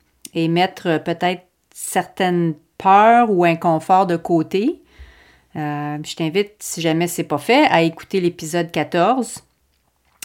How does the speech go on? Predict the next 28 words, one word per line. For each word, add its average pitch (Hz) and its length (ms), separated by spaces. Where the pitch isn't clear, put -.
et 180 260
essayer 165 520
de, 165 480
euh, 147 640
lâcher 208 380
prise 220 320
sur 180 160
quelque 170 280
chose 185 440
qui 165 340
est, 175 160
je - 120
te 160 80
dirais, 156 400
peut-être, 156 500
euh, 143 680
ben, 165 120
inconfort-, 165 640
non 180 800
confortable 180 640
pour 165 180
toi 165 360
ou 156 160
qui 151 160
est 151 60
stressant. 160 580
Alors, 135 340
euh, 135 680